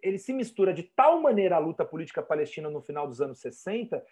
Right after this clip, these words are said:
que é impossível você discernir as duas coisas. Bom, o que acontece com, já depois de sessenta e sete, a derrota é absolutamente contundente. Então, sessenta e sete,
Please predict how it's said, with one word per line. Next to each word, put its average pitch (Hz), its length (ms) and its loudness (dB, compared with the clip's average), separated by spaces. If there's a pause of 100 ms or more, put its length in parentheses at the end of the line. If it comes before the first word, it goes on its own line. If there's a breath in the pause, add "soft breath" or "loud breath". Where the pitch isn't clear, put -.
(140 soft breath)
que - 80 0
é 247 40 4
impossível 262 480 -2
você 226 300 4
discernir 156 480 -4
as 123 100 -2
duas 117 240 -6
coisas. 95 300 -16 (920)
Bom, 185 320 4 (480)
o 220 80 -2
que 247 120 4
acontece 240 580 4
com, 175 640 -6 (100)
já 185 500 4 (120)
depois 196 500 4
de - 100 -4
sessenta 180 420 -2
e 165 40 -8
sete, - 540 -6 (220)
a 160 120 0
derrota 165 580 4
é 151 60 6
absolutamente 190 800 2
contundente. 139 760 -6 (280)
Então, 165 140 -2
sessenta 226 440 -2
e 202 80 2
sete, - 560 -4